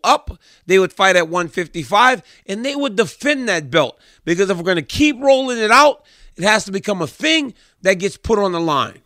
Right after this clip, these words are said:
especially if these guys aren't fighting for championships. But here's the issue. Masvidal didn't seem to want to defend that championship, even though people called for it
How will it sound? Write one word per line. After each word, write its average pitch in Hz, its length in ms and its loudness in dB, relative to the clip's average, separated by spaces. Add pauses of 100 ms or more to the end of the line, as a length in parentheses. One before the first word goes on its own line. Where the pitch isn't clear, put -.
(400)
especially 170 840 -4 (380)
if 196 180 0
these 185 220 -6
guys 170 380 0 (160)
aren't 254 320 4 (240)
fighting 208 560 0
for 185 340 0
championships. 160 800 -2
But 143 120 -6
here's 180 220 0
the 190 160 -6
issue. 185 440 -2 (1160)
Masvidal 269 460 0
didn't 233 160 -8
seem 220 300 -6
to 185 80 0
want 185 260 2
to 220 60 2
defend 143 340 -2
that 117 140 0
championship, 123 720 -4
even 262 240 -2
though 247 100 4
people 214 260 -6
called 269 320 0
for 190 260 0
it 208 80 -8